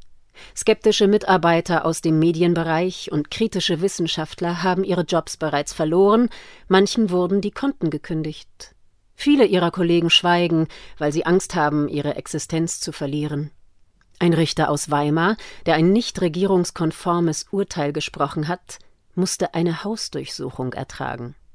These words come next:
An folgende Aussagen muss man sich erinnern, so dass später keiner sagen kann,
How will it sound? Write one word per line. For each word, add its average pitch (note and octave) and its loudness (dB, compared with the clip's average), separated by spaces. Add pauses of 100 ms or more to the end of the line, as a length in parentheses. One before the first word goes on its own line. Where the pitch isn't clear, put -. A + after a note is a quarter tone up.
(1600)
An F#3+ 2
folgende A3+ 2
Aussagen F#3+ 2
muss F#3 0
man F#3+ 2
sich F3+ -4
erinnern, F#3 4
so F#3 0
dass F#3 -2
später F#3 -2
keiner G3+ 0
sagen F3+ 2
kann, G#3 2